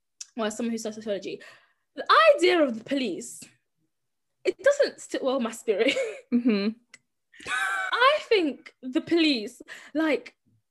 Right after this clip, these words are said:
Speaker 1: there's no other profession that someone can abuse their power like this.
Speaker 2: Mm-mm.
Speaker 1: But it's you, like, why are you the obs-, the exception? Why are you protected
Speaker 2: Exactly.
Speaker 1: so much?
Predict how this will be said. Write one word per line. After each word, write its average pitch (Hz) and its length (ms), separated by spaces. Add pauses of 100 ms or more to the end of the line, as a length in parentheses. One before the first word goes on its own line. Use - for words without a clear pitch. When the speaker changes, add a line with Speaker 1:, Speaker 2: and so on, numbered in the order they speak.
(220)
Speaker 1:
there's 277 380
no 302 300
other 359 180
profession 214 800
that - 180
someone 254 380
can 214 380
abuse 226 440
their 214 140
power 226 420
like 180 240
this. 170 460 (120)
Speaker 2:
Mm-mm. 214 320 (600)
Speaker 1:
But 294 200 (320)
it's 294 240
you, 254 300
like, 320 200
why 330 580 (360)
are 254 160
you 240 580
the 202 180
obs-, - 300
the 214 300
exception? 214 760 (460)
Why 254 200
are 339 40
you 302 120
protected 214 440
Speaker 2:
Exactly. 196 160 (120)
Speaker 1:
so 277 340
much? 277 380